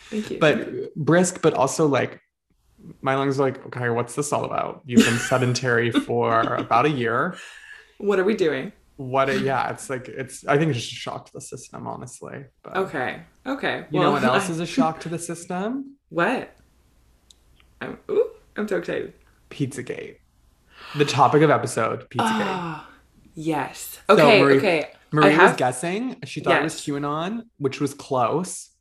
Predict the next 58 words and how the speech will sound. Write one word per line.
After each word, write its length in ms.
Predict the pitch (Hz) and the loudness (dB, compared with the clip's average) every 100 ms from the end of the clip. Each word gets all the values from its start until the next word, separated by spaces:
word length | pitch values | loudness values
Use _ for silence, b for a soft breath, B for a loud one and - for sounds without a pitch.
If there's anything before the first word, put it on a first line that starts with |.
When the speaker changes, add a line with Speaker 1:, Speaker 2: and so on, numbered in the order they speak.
| _ _ _ _ _ - | _ _ _ _ _ -2
Speaker 2:
but 180 | 123 - | 0 2
actually 160 | 120 - | 4 4
Speaker 1:
It's 100 | 202 | 6
within 260 | 226 226 | 6 6
the 100 | 208 | 4
realm-ish, 640 | 156 160 151 135 127 - - | 4 4 4 0 -8 -8 0
Speaker 2:
it, 40 | |
Speaker 1:
right? 220 | 143 202 170 | 4 4 2
Speaker 2:
it, 200 | 160 160 | 0 -2
it 80 | |
is 220 | 139 120 120 | -2 -4 -8
within 220 | 123 117 | -10 -10
the 100 | 127 | -10
realm. 400 | 120 - - 127 _ _ | -10 -10 -12 -16 _ _
Um, 300 | - 117 117 196 | -6 -4 -2 -2
Speaker 1:
Okay. 120 | 175 | 2
Speaker 2:
it's 120 | - | 4
actually 260 | 165 - 180 | 4 4 4
kind 140 | 160 | 4
of 80 | 127 | 2
the 80 | - | -2
precursor 640 | - 147 143 - - - | -4 -4 -4 -6 -10 -10
to 520 | - - 135 - - - _ _ - | -10 -4 -4 -4 -10 -14 _ _ -12
QAnon. 360 | 143 - - 143 | -10 -10 -12 -14
Speaker 1:
And 40 | - B B B | -18 B B B
you 100 | 196 | 2
Speaker 2:
But 80 | 196 | 4
Speaker 1:
know, 100 | 214 | 4
I 240 | 208 - 214 | 2 2 2
thought 280 | 202 196 214 | 6 6 6
about 220 | 196 165 | 2 0
it. 80 | 165 | 0
My 120 | 175 175 | -4 -2
dessert, 400 | 190 170 165 - - - _ - | -2 0 -2 -2 -10 -14 _ -8
or 80 | 170 | -4
my 120 | 160 | -4
snack, 460 | 156 - 147 131 - | -6 -4 -2 -2 -6
my 120 | 143 | -8
dessert, 400 | 139 139 135 - | -8 -6 -6 -6
though, 160 | 139 - | -6 -6
is 140 | 147 | -8
very 320 | - 143 147 | -2 0 0
tangential, 760 | 151 160 143 131 127 139 175 190 | -4 -6 -4 -4 -4 -4 -4 -4
but 140 | 170 | -2
I 80 | 147 | -2
did 260 | 143 151 - | 0 -2 -2
think 160 | 156 | -6
of 60 | 160 | -2
a 60 | |
way 140 | 147 139 | -2 -2
to 80 | 139 | -4
rope 260 | 135 - | -6 -6
it 100 | - | -6
in. 200 | - 110 - _ | -6 -8 -18 _
Very 320 | - 131 131 120 | 0 4 6 4
Speaker 2:
Oh, 100 | - | 0
okay. 80 | - | -6
Speaker 1:
tangentially. 640 | - - - - - | -8 -8 -10 -8 -10